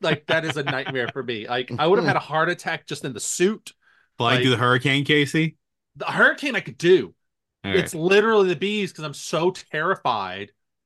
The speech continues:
Speaker 1: of
Speaker 2: Mm.
Speaker 1: flying insects like bees. That's the part that no. The, the hurricane, I'm all in for. I'm
Speaker 2: I
Speaker 1: all
Speaker 2: like that
Speaker 1: in.
Speaker 2: we established that he's an adventure writer.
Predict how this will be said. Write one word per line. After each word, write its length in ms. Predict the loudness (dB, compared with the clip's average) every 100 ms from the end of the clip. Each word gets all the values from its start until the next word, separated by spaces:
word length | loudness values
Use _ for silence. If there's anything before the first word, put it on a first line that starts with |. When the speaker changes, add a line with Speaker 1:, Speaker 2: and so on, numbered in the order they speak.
| -10 -4
Speaker 1:
of 120 | -2
Speaker 2:
Mm. 100 | -2
Speaker 1:
flying 360 | -2 0 0 -2
insects 480 | -6 -6 -8 -8 -10
like 180 | -10 -6
bees. 440 | -6 -4 -10 -16 -20 -6
That's 380 | -4 -4 -6 -8
the 80 |
part 380 | -4 -4 -4 -4
that 180 | -8 -10
no. 420 | -10 -10 -10 -16 _ _ _
The, 80 | -10
the 200 | -6 -6
hurricane, 640 | -2 -2 -2 -6 -6 -6 -8
I'm 100 | -10
all 280 | -2 -2 -2
in 200 | -4 -6
for. 280 | -14 -16 -18 _ _ -16
I'm 100 | -4
Speaker 2:
I 60 | 2
Speaker 1:
all 60 | 4
Speaker 2:
like 180 | 6
that 60 | 4
Speaker 1:
in. 40 | 6
Speaker 2:
we 140 | 6
established 540 | 4 4 4 4 2 0
that 120 | 0
he's 240 | 0 2
an 100 | 2
adventure 720 | 0 -4 -2 0 0 -2 -2 0
writer. 560 | 0 -2 -4 -10 -16